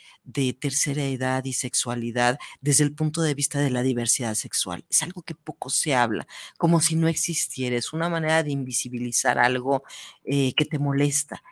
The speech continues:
que lo quieres poner debajo de la mesa. Nosotros lo queremos poner al centro porque eh, la diversidad sexual es parte de, eh,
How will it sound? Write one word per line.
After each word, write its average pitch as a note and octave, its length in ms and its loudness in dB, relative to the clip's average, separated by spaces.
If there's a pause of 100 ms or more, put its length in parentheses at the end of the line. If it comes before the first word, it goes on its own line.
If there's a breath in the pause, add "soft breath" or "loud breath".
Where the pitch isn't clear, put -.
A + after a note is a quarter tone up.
(100 soft breath)
que C#3 80 -2
lo C#3+ 80 2
quieres C#3+ 280 2
poner C#3+ 360 0
debajo B2+ 400 0
de B2 100 -2
la A#2 120 -4
mesa. A#2+ 380 -4 (340 loud breath)
Nosotros C#3 260 -2
lo C3+ 120 0
queremos B2+ 380 -2
poner B2 300 -8
al A#2+ 100 -6
centro C3 540 -4 (400 loud breath)
porque B2 680 -4 (360 soft breath)
eh, B2 360 0
la B2 140 0
diversidad B2+ 480 2
sexual B2+ 440 -6
es - 140 -4
parte B2 540 -4
de, B2+ 320 -2 (380 soft breath)
eh, A#2+ 320 -6